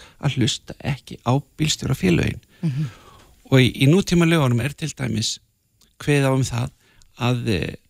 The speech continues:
Speaker 1: rekstur leigubílastöðva eigi að vera í samráði við stéttarfélög leigubílastjóra, sem þýðir að bílstjórar geta haft áhrif á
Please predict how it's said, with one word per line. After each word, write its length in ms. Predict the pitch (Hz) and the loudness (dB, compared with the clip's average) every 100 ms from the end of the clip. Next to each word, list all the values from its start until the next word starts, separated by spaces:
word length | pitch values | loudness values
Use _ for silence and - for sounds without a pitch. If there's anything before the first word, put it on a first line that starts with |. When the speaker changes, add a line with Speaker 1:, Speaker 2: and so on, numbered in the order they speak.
| _ _ - | _ _ -2
Speaker 1:
rekstur 580 | 151 170 - - 131 - | 0 0 -2 -2 -4 0
leigubílastöðva 920 | 151 160 147 127 120 107 95 90 - _ _ _ _ - | 2 2 2 2 2 2 2 0 -2 _ _ _ _ -4
eigi 200 | 151 156 139 | 0 2 2
að 60 | |
vera 360 | 135 107 117 - - | 2 2 2 -4 -4
í 220 | 117 135 _ _ _ _ _ _ _ _ _ | -4 -4 _ _ _ _ _ _ _ _ _
samráði 640 | - - 156 143 117 113 107 | -6 2 4 4 4 2 2
við 240 | 104 101 _ _ | 0 0 _ _
stéttarfélög 840 | - - 175 151 156 135 117 120 | -8 -2 -2 -2 -6 -2 0 2
leigubílastjóra, 600 | 170 180 131 117 - 107 - - _ _ _ _ _ _ _ _ _ _ _ _ - _ _ _ _ _ _ _ - | 2 0 0 -2 -4 -10 -12 -20 _ _ _ _ _ _ _ _ _ _ _ _ -20 _ _ _ _ _ _ _ -6
sem 120 | 139 | -4
þýðir 160 | 139 131 | 2 0
að 60 | 123 | 2
bílstjórar 340 | 160 - 139 | -2 0 -2
geta 180 | 143 131 | 0 0
haft 200 | 143 - - | 0 -2 0
áhrif 420 | 190 185 139 | 0 2 0
á 100 | 123 | 0